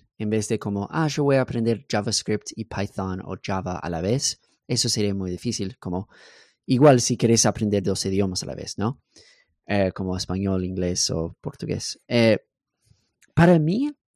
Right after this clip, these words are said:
yo elegí JavaScript porque encontré Free Code Camp. Y el curriculum era como re-, mi roadmap, como la mapa o el mapa para mí. Eh,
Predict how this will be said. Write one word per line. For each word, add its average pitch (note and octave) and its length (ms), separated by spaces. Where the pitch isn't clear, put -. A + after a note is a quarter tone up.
yo F3+ 340
elegí D3+ 460
JavaScript C3 640
porque C#3 280
encontré A2 400
Free G#2 200
Code D#3+ 180
Camp. - 280
Y A#2 120
el A2+ 120
curriculum B2 760
era C#3+ 280
como B2+ 240
re-, G#2+ 320
mi A2 340
roadmap, G#2+ 720
como G2+ 280
la F#2+ 200
mapa G#2+ 500
o A2+ 80
el G2+ 120
mapa A#2+ 460
para G2 220
mí. B2 220
Eh, C3+ 360